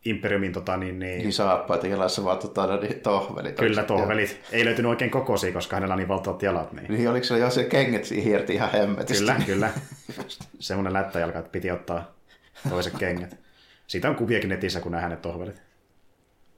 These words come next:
Speaker 2: Tuo näyttää mun mielestä vähän riskaapelilta työpaikalta, tuo tieto
Speaker 1: No
Speaker 2: tossa,
Speaker 1: joo,
Speaker 2: niin
Speaker 1: joo, mietitkää vähän ylikuumenee ja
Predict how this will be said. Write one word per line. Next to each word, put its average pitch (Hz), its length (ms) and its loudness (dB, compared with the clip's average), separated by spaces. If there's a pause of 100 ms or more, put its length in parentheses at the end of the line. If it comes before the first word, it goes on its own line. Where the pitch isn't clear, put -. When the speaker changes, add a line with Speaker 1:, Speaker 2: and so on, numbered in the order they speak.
(580)
Speaker 2:
Tuo 165 160 4
näyttää 143 320 2
mun 139 100 2
mielestä 143 220 0
vähän 131 160 4
riskaapelilta 127 760 4
työpaikalta, 101 680 4
tuo 104 200 4
tieto 139 260 4
Speaker 1:
No 143 80 6
Speaker 2:
tossa, 139 200 6
Speaker 1:
joo, 110 240 6
Speaker 2:
niin 101 120 2
Speaker 1:
joo, 110 220 4
mietitkää 120 540 2
vähän 113 180 4
ylikuumenee 98 600 2
ja 90 60 2